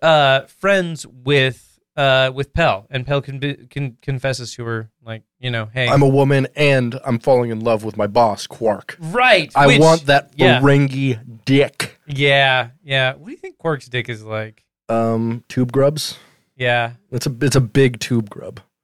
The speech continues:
Speaker 1: <laughs>
Speaker 2: It's just a,
Speaker 1: Yeah.
Speaker 2: as,
Speaker 1: You
Speaker 2: as
Speaker 1: know, you know that Rom has a bigger dick than Quark, though,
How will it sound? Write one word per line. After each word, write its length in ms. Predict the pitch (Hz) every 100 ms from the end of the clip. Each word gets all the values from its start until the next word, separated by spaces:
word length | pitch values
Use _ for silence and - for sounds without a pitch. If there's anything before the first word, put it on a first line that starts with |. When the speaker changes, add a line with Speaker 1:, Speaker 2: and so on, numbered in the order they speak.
| _
Speaker 1:
<laughs> 220 | - - 247 196 - 180
Speaker 2:
It's 140 | 127 -
just 280 | 135 113 131
a, 400 | 110 107 107 - _ _ _ - - _ _ _ -
Speaker 1:
Yeah. 60 |
Speaker 2:
as, 480 | 165 123 170 185 -
Speaker 1:
You 160 | 185 262
Speaker 2:
as 80 | 269
Speaker 1:
know, 180 | 302
you 200 | 320 240
know 180 | 262 294
that 180 | 269 240
Rom 420 | 156 160 160 165
has 200 | 151 156
a 40 | 139
bigger 320 | 117 139 123
dick 260 | 117 127 117
than 160 | 117
Quark, 300 | 107 117 107 -
though, 180 | 113